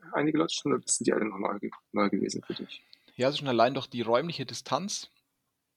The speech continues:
Speaker 2: Ähm, es sind ja dann doch ein paar Kilometer von Aschaffenburg aus. Allerdings wirklich toll, mit dem I C E zu fahren. Ähm, aber ich hab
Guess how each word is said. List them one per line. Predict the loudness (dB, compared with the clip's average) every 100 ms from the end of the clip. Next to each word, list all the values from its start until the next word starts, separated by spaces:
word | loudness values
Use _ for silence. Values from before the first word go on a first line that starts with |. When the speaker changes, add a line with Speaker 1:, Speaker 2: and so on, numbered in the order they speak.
| _ _ -8
Speaker 2:
Ähm, | -4 -4 -6
es | -4
sind | 0
ja | 0
dann | 0
doch | -2 -4
ein |
paar | -8 -8
Kilometer | -6 -6 -6 -6 -6
von | -6
Aschaffenburg | -6 -6 -8 -6 -8 -4
aus. | -4 -4 -2
Allerdings | 2 2 2 -6 -10 -8
wirklich | -6 -8 -2
toll, | 0 0
mit | -4 -8
dem |
I | -10
C | -10 -10
E | -10
zu | -12
fahren. | -8 -2 -2 -4 -10 _ _ -20 _ _ -8
Ähm, | -6 -2
aber | 0 0 -2 _ _
ich | -6
hab | -6